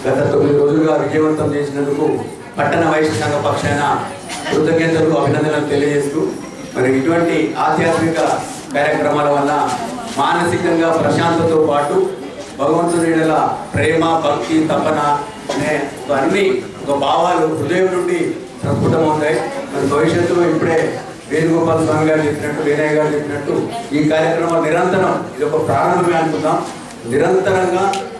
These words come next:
ఆలయ కమిటీ అందరి వైశ్య సంఘం అంటే జగిత్యాల పట్టణంలో ఉన్నటువంటి వైశ్య సంఘం అందరి, అందరు ఎవరైనా స-, సలహాలు ఇవ్వచ్చు, సూచనలు ఇవ్వచ్చు, వారి అభిప్రాయాలు తెలపొచ్చు. వారికి అనుగుణంగా వైశ్య సంఘం ముందుంటుంది. వైశ్య సంఘ అభిప్రాయ-, సభ్యుల అభిప్రాయాల మనోభావాలకు అనుగుణంగానే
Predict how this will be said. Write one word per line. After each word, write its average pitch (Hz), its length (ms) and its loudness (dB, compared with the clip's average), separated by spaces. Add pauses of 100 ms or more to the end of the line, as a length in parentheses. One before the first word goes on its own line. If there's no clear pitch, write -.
ఆలయ 170 240 0
కమిటీ 165 360 0
అందరి 190 380 0
వైశ్య 165 420 -2
సంఘం 165 220 0
అంటే 156 220 -2
జగిత్యాల 156 540 0
పట్టణంలో 151 520 0
ఉన్నటువంటి 143 240 0
వైశ్య - 520 -2
సంఘం 143 180 0
అందరి, 190 340 2 (600)
అందరు 190 260 2
ఎవరైనా 190 500 2
స-, - 120 0
సలహాలు 170 600 0
ఇవ్వచ్చు, 165 400 0 (360)
సూచనలు 160 340 2
ఇవ్వచ్చు, 160 640 0 (180)
వారి 151 300 2
అభిప్రాయాలు 160 440 2
తెలపొచ్చు. 156 540 0 (120)
వారికి 156 300 0
అనుగుణంగా 196 600 2
వైశ్య 165 260 0
సంఘం 170 360 0
ముందుంటుంది. 160 600 2 (320)
వైశ్య 147 240 0
సంఘ 160 220 2
అభిప్రాయ-, - 840 0
సభ్యుల 196 360 2
అభిప్రాయాల 190 880 2
మనోభావాలకు 180 760 2
అనుగుణంగానే 190 800 2